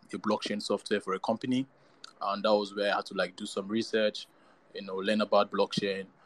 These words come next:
uh, do some little of, you know, dirty works in terms of, you know, getting my hands real dirty, like, <laughs> having to, you know, learn about blockchain, blockchain, how the technology works, and then how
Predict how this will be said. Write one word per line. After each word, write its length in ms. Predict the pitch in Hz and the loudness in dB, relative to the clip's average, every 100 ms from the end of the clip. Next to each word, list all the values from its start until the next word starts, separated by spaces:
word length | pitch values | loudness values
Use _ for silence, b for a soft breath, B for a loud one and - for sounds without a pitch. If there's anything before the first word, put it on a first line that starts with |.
| b _ | b _
uh, 280 | 98 95 95 | 0 2 2
do 120 | 95 | -2
some 220 | 104 107 104 | -8 -6 -6
little 360 | 104 110 101 | -6 0 2
of, 200 | 98 - | 0 -4
you 100 | 101 | -10
know, 120 | 92 92 | -8 -4
dirty 280 | 107 - | -2 0
works 340 | 117 110 107 - | 4 4 4 0
in 80 | 101 | -8
terms 260 | 98 101 | -8 -6
of, 160 | 95 92 b b b - | -6 -6 b b b -12
you 80 | 98 | -6
know, 140 | 95 | -4
getting 260 | 110 - 110 | -4 -4 -2
my 160 | 104 | 0
hands 220 | 107 107 | -2 -2
real 140 | 107 107 | -4 -2
dirty, 340 | 104 101 110 | -2 -2 0
like, 260 | 101 92 - | 2 2 4
<laughs> 220 | - - | 6 6
having 220 | 123 120 | 4 0
to, 200 | 110 113 | -6 -6
you 80 | 104 | -6
know, 100 | 104 | -6
learn 220 | 101 107 | -6 -6
about 340 | 101 104 101 - | -4 0 0 0
blockchain, 340 | 110 - - - _ _ _ 127 | -4 -6 -14 -20 _ _ _ -4
blockchain, 340 | 123 - 127 | -2 -2 -4
how 80 | 117 | -4
the 60 | |
technology 400 | 113 110 113 104 | -6 -6 -4 -4
works, 300 | 104 107 107 | -2 -2 -2
and 100 | 98 101 | -8 -10
then 100 | 104 | -6
how 300 | 104 101 | -4 -4